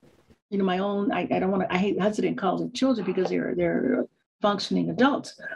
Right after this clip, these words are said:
who have some very strong views about, you know, how to, how to handle things, how to function things, and, you know, deciding that I think I would rather, you know, work from home. I'd rather, there's a work-life balance. I think I can do what I do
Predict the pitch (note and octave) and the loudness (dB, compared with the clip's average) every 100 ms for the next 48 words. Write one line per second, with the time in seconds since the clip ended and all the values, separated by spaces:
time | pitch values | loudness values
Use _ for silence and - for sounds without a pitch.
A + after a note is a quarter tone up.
0 | - - G#3 G#3 - G3 F3+ F3+ F3 G3 | -16 -4 2 2 2 -2 0 0 0 -2
1 | F3+ E3 F#3+ D4+ A3 - - F#3 F#3+ F3+ | -2 -2 0 2 0 -4 -4 -2 0 0
2 | - - - - - - A#3+ F3+ E3+ G#3 | 0 -6 -18 -18 -18 -10 0 0 0 0
3 | G3 G3 G3 - G3 F#3 F#3 B3 - - | 2 2 -2 -2 0 2 0 -4 -8 -6
4 | F#3 G3+ G3+ F#3+ G#3 G#3 G3 F3 - G3 | 0 0 2 2 0 0 -2 -2 0 0
5 | F#3 G3 - - F#3 F3+ F3+ F#3 F3+ - | 0 -2 -2 0 0 0 2 0 0 -8
6 | - - - G#3 F#3+ F#3+ F#3+ G#3 A3 F#3+ | -18 -16 -4 0 0 0 0 0 0 0
7 | F3+ F#3 F3 - F#3 F#3 F#3+ F#3 F3+ F3 | -2 -2 -2 0 -2 0 0 2 0 0
8 | E3+ F#3+ F#3+ F#3 F#3 - - - - G3 | 0 0 2 0 -2 -8 -20 -20 -4 0
9 | F3+ F3 F#3 F#3 - F3+ A#3+ A3+ A3 F#3+ | 0 2 0 0 -4 -2 2 2 2 0
10 | F3+ G3+ G3 F#3+ D#3+ - _ _ - A3 | 0 -2 2 0 0 -6 _ _ -4 0
11 | G3 F#3 F#3 G3 F#3+ G3+ F3+ - G#3 G3+ | 0 0 0 0 -2 -2 -4 2 2 2
12 | G3+ E3+ - G3 G3 F#3+ F#3 E3+ G#3 G3+ | 0 -2 -2 0 0 0 -2 0 0 -2
13 | - - - G3+ G3 F#3 F#3+ G3 F#3+ | -8 -16 -4 0 2 0 0 0 -2